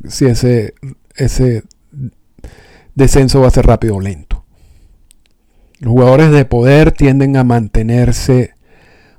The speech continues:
un poco más con un alto rendimiento. Los jugadores que dependen más de otras habilidades como velocidad, defensa, tienden a, a recibir un, un descenso más rápido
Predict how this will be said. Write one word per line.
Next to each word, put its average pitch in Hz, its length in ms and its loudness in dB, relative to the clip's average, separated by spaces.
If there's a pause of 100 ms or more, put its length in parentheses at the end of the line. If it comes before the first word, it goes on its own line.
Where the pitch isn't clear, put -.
un 123 120 -4
poco 123 260 0
más 117 560 -2 (280)
con 113 220 -6
un 110 120 -4
alto 110 280 0
rendimiento. 104 720 -6 (920)
Los 117 100 0
jugadores 120 500 0
que 135 140 0
dependen 123 760 0 (160)
más 120 340 0
de 123 140 0
otras 117 360 -2
habilidades 113 680 0
como 113 240 -6
velocidad, 107 840 0 (400)
defensa, 117 840 0 (520)
tienden 123 560 0 (680)
a, 113 220 -4 (160)
a 117 120 -6
recibir 110 400 -2
un, 113 440 -6 (380)
un 123 160 -2
descenso 117 460 -2
más 110 180 2
rápido 110 560 0